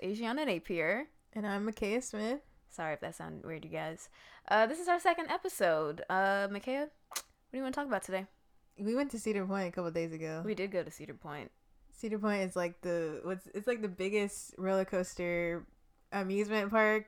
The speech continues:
Speaker 1: In
Speaker 2: in Ohio,
Speaker 1: Ohio.
Speaker 2: in the, in the
Speaker 1: Midwest.
Speaker 2: It's either, like, the U S or the world.
Speaker 1: U S or the world?
Speaker 2: It's, like, one of the biggest.
Speaker 1: Okay.
Speaker 2: It has, like, the biggest rides, like, one of the most
Speaker 1: Peep this, guys.
Speaker 2: renowned
Speaker 1: Peep.
Speaker 2: place.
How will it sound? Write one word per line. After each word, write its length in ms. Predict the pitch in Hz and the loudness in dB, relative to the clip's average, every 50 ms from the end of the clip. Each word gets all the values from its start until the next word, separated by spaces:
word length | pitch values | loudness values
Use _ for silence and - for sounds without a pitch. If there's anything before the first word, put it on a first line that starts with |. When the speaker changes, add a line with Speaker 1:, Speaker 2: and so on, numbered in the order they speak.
| - | -2
Speaker 1:
In 120 | - - 220 | 0 2 4
Speaker 2:
in 80 | 208 | 8
Ohio, 120 | 196 180 202 | 8 8 10
Speaker 1:
Ohio. 400 | 214 180 175 180 180 180 - 277 | 10 10 10 10 10 10 10 10
Speaker 2:
in 40 | 285 | 10
the, 240 | 285 262 226 180 220 | 8 8 6 6 4
in 140 | 233 247 240 | 2 2 2
the 500 | 220 208 202 196 185 180 175 175 190 196 - | 2 4 4 4 4 4 2 0 -2 -6 -6
Speaker 1:
Midwest. 760 | 185 175 170 165 160 147 160 175 - - - - - - - - _ _ _ - | -6 -6 -4 -2 -2 -2 -2 -2 -4 -8 -12 -12 -14 -16 -18 -20 _ _ _ -6
Speaker 2:
It's 140 | 220 - - | -4 0 2
either, 280 | 262 311 330 339 320 | 2 4 6 8 8
like, 380 | 302 254 220 196 185 - 151 185 | 10 10 10 8 6 2 -4 -2
the 120 | 190 214 | 0 0
U 180 | 202 196 196 202 | 4 4 6 6
S 160 | 208 214 196 | 6 6 4
or 120 | 175 190 185 | 2 2 0
the 100 | 175 170 | 0 0
world. 480 | 165 165 165 165 165 165 170 175 - - - - - _ _ _ _ _ - 214 - | 0 2 2 2 0 0 -2 -4 -6 -12 -18 -20 -20 _ _ _ _ _ -12 -6 -4
Speaker 1:
U 200 | 220 233 262 254 | -2 2 4 4
S 180 | 226 254 - | 4 4 2
or 160 | - - 214 208 | 0 -2 -2 0
the 80 | 196 | -2
world? 680 | 180 165 170 170 185 185 202 269 339 294 180 160 143 | -4 -4 -4 0 4 6 8 10 12 12 10 10 8
Speaker 2:
It's, 220 | - 254 - 339 - | 6 4 4 6 6
like, 180 | 320 302 247 | 6 6 8
one 140 | 220 240 247 | 8 8 8
of 100 | 254 247 | 8 8
the 80 | 214 226 | 6 4
biggest. 760 | 185 214 226 233 208 226 214 214 196 - - - - - - - - - - - - | 6 6 6 8 8 8 6 6 6 0 -6 -8 -10 -12 -16 -18 -20 -20 -8 -2 0
Speaker 1:
Okay. 360 | 370 - - 240 135 117 151 208 214 - - - - - - - | 0 0 2 0 -2 -2 -2 -6 -10 -14 -20 -20 -20 -20 -12 -6
Speaker 2:
It 60 | 214 214 | -2 0
has, 160 | 226 226 208 | 0 0 2
like, 280 | 214 208 190 170 175 | 2 0 0 0 -2
the 80 | 190 190 | -4 -4
biggest 320 | 175 185 180 180 180 180 | -4 -2 -2 -2 -2 -2
rides, 340 | 185 170 170 165 170 170 165 | -2 -2 0 0 -2 -2 -4
like, 160 | 170 170 165 | -6 -6 -6
one 140 | 175 175 175 | -6 -8 -8
of 80 | 175 170 | -8 -6
the 240 | 170 170 165 165 156 - - _ _ _ _ _ - - - - | -4 -4 -4 -4 -6 -10 -18 _ _ _ _ _ -20 -20 -12 -8
most 560 | 185 165 160 165 180 - - - - - - - - - | -6 -4 -4 -4 -6 -8 -10 -14 -14 -14 -16 -16 -18 -18
Speaker 1:
Peep 320 | - - 269 269 262 - - | -8 -6 -4 -4 -4 -6 -6
this, 240 | 190 190 190 - | -6 -6 -6 -6
guys. 340 | - 175 165 156 147 147 147 | -6 -2 0 0 2 2 2
Speaker 2:
renowned 760 | 196 196 190 180 170 170 175 175 175 175 180 180 185 190 202 185 | 2 2 2 0 0 0 0 0 0 -2 -4 -4 -4 -6 -6 -8
Speaker 1:
Peep. 120 | - - - | -12 -12 -8
Speaker 2:
place. 500 | - 185 180 277 196 - - - - - | -4 -2 -2 -2 -2 -4 -8 -14 -16 -16